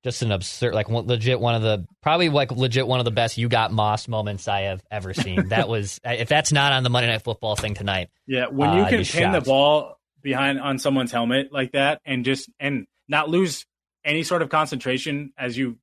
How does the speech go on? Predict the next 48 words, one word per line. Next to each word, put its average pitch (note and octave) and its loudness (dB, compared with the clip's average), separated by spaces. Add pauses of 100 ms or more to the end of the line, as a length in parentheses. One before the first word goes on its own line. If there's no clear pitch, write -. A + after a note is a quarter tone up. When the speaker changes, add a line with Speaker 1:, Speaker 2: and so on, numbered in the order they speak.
Speaker 3:
come C#3+ -4
Speaker 1:
Right. A2+ 4
Speaker 3:
and A#2+ 0
come D3+ 0
away C3 0
with, D#3 -4
and C#3+ -4
just D#3 -8
snatch C3+ -2
it D3 2
out C#3+ 0
of C3+ -4
the B2+ -2
air B2 0
like C#3+ -2
that, D#3+ -4
like, B2+ -8 (380)
it's F3 -6
insane C3+ -2
to C3 -6
have C3 -4
that C3 -4
kind C3 -4
of B2 -4
grip B2+ -6
strength A#2 -8
too. A2 -14 (120)
So A2 -20 (240)
Speaker 2:
Just E3 -4
in G3 2
this - -2 (140)
third D3+ -2
quarter, C3+ 0
he C3 -4
had B2 -4
something B2+ 0
like A2+ 0
seven C3 -4
catches C3 -4
for A#2+ 0
a - 0
hundred A#2+ -2
seventy-eight A2+ -2
yards G#2 0
and G2 -6
two G#2+ -2
Speaker 3:
Mm-hmm. G#2+ -4
Speaker 2:
touchdowns, F#2+ -4